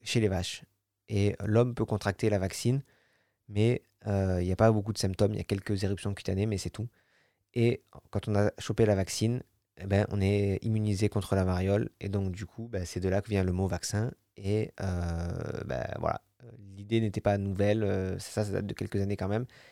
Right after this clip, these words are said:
Mais déjà, apparemment, euh, dans l'Antiquité, euh, ils avaient remarqué que on pouvait pas être malade deux fois sur cette maladie. Donc voilà mon contenu YouTube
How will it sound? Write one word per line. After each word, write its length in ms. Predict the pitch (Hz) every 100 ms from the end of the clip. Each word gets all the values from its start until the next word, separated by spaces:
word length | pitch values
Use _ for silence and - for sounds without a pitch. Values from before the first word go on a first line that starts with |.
| - 95
Mais 100 | 92
déjà, 360 | 95 101 107
apparemment, 520 | 104 92 92 101 107
euh, 260 | 101 92 92
dans 120 | 92
l'Antiquité, 720 | 95 95 - 101 - 117 123
euh, 140 | 101 98
ils 120 | 95
avaient 160 | 95
remarqué 420 | 101 98 - 127 123
que 240 | - 120 - _ _ _ _
on 40 |
pouvait 140 | - 104
pas 100 | 117
être 120 | -
malade 320 | 107 110 104
deux 120 | 104
fois 160 | 98 113
sur 100 | -
cette 200 | - 107
maladie. 400 | 107 101 95 110 _ _ _ _ - _ _ _ _ _ -
Donc 240 | 127 143
voilà 300 | 135 160 160 -
mon 160 | 123
contenu 460 | 123 135 127 127 139
YouTube 480 | 127 127 123 131 123